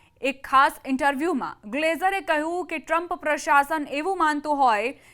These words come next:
તેવું લાગે છે કે ભારતને અમેરિકાની વધુ જરૂર છે, જ્યારે અમેરિકાને ભારતની એટલી જરૂર નથી. બોની ગ્લેઝરે કહ્યું કે ટ્રમ્પ પ્રશાસન કદાચ એવું માને છે કે ભારત અમેરિકા સાથેના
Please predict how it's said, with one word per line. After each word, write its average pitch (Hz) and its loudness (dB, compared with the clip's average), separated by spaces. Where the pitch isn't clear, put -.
તેવું 339 2
લાગે 320 2
છે 320 -6
કે 302 -2
ભારતને 339 2
અમેરિકાની 330 0
વધુ 277 2
જરૂર 220 -2
છે, 165 -16
જ્યારે 226 4
અમેરિકાને 277 0
ભારતની 302 0
એટલી 330 -6
જરૂર 370 -2
નથી. 359 -8
બોની 320 2
ગ્લેઝરે 339 2
કહ્યું 247 -2
કે 285 -2
ટ્રમ્પ 339 -2
પ્રશાસન 320 2
કદાચ 277 2
એવું 359 0
માને 285 2
છે 285 -4
કે 302 0
ભારત 254 0
અમેરિકા 269 0
સાથેના 269 0